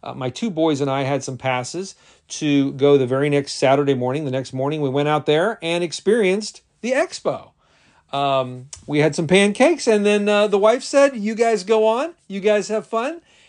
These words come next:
And it was definitely a dad and boys thing. Not that, uh, you know, you might have a daughter that's way into it. My boys had never, ever seen anything like this. And, you know, the last con I was at was the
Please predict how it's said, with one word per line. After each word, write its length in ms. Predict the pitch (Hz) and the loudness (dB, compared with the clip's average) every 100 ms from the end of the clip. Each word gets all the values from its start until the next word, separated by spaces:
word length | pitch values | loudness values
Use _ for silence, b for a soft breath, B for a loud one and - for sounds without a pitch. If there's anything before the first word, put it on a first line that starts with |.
| b - | b -8
And 260 | 175 170 | -4 -4
it 220 | 185 190 | -2 -2
was 300 | 240 220 196 | 2 2 2
definitely 360 | 160 175 185 196 | 2 -2 0 -2
a 40 | 156 | -2
dad 320 | 143 147 156 | 0 0 0
and 120 | 143 | -4
boys 340 | 135 139 139 - | -2 -2 -2 -6
thing. 400 | 156 127 113 117 | -6 -6 -8 -12
Not 260 | 127 143 | -10 -6
that, 200 | 156 143 | -6 -4
uh, 200 | 147 139 139 b b b | -4 -4 -6 b b b
you 220 | 123 156 | -16 -10
know, 140 | 127 127 | -8 -8
you 140 | 139 | -8
might 140 | 156 156 | -4 -4
have 80 | |
a 40 | 135 | -2
daughter 300 | 135 139 143 | 0 2 0
that's 180 | 127 - | -2 -6
way 200 | 131 131 | -4 -4
into 220 | 127 135 | -4 -4
it. 120 | 143 | -4
My 200 | 135 139 | -2 -6
boys 380 | 147 143 143 143 | -4 0 0 0
had 180 | 131 127 | -6 -8
never, 480 | 135 147 175 185 175 | -4 -2 0 0 0
ever 280 | 160 156 139 | -2 -2 -4
seen 360 | - 190 202 170 | -6 -6 -4 -4
anything 300 | 151 135 135 | -6 -6 -2
like 320 | 147 156 - | -2 -2 -4
this. 340 | 110 95 - B B B B B _ | -14 -14 -20 B B B B B _
And, 400 | 143 139 135 131 _ | -2 0 -2 -6 _
you 140 | 180 156 | -6 -4
know, 100 | 131 | -2
the 80 | |
last 300 | 139 160 147 | 0 0 0
con 260 | - 175 147 | -2 0 2
I 100 | 147 | 2
was 160 | 160 143 | 2 4
at 240 | 139 143 | 4 2
was 340 | 127 123 110 | 0 0 -2
the 400 | - 123 120 123 | -6 -4 -2 -4